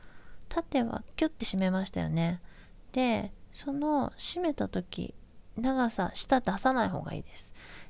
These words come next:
横のこっちが飛び出るぐらいならいいです。こっち出た方がいい。縦は出さないと思ってください。これ同じのありますよね。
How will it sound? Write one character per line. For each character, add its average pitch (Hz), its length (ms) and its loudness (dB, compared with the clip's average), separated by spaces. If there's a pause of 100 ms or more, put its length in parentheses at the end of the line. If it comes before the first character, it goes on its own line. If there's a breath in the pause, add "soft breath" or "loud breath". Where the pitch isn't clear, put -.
(140)
横 262 500 0
の 294 400 4 (160)
こ - 180 -2
っ - 40 -18 (200)
ち - 140 0
が - 160 0
飛 220 160 8
び 202 120 4
出 208 120 8
る 190 140 6
ぐ 185 100 8
ら 165 120 8
い 151 60 6
な 147 120 2
ら 139 80 -2
い - 160 -2
い - 40 -6
で - 120 -12
す。 - 160 -12 (260)
こ - 160 2
っ - 60 -12
ち 330 100 0
出 202 140 4
た 165 120 0
方 - 220 -4
が - 140 -10
い - 80 -8
い。 - 60 -12 (360 loud breath)
縦 302 320 2
は 269 160 4
出 - 160 0
さ 262 180 2
な 240 140 0
い - 80 -2
と - 120 -4
思 165 120 -2
っ 180 40 -4
て - 120 -4
く - 120 -6
だ 156 120 -6
さ 170 240 -2
い。 - 140 -12 (400 loud breath)
こ 339 100 2
れ 302 220 4 (100)
同 311 120 6
じ 311 280 2 (240)
の 220 240 2
あ 202 40 6
り 220 100 2
ま 220 120 4
す 180 120 0
よ 156 80 2
ね。 151 200 0